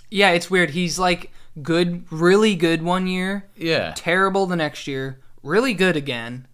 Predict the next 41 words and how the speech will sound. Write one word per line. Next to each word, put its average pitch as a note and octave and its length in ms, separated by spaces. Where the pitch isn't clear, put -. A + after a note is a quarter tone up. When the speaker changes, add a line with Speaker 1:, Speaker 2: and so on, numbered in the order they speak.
Speaker 1:
and D3 240
then D3 120
he C#3 80
sucks B2+ 280
Speaker 2:
It's B2 120
been A#2+ 120
Speaker 1:
again. C3+ 120
Speaker 2:
all B2+ 160
the C3 180
odd G#2+ 480
numbered G#2+ 420
years, F#2 480
he's F2 260
been D#2+ 440
dog E2 320
shit, C3 400
and G2+ 120
all G2 140
the G2+ 180
even G2+ 340
numbered C3 400
years, D3 460
like E2+ 180
twenty G#2 240
twenty, F#2+ 320
twenty F#2 240
twenty-two, F#2+ 600
he's G2+ 220
been F2 440
one G2 140
of, F2 160
like, F2 200
top - 280
three F2+ 240
kicker E2 340
in C2+ 80
the C2+ 80
league. D2 380
Speaker 1:
Yeah, C#3+ 240
I C#3 140
don't, D#3 100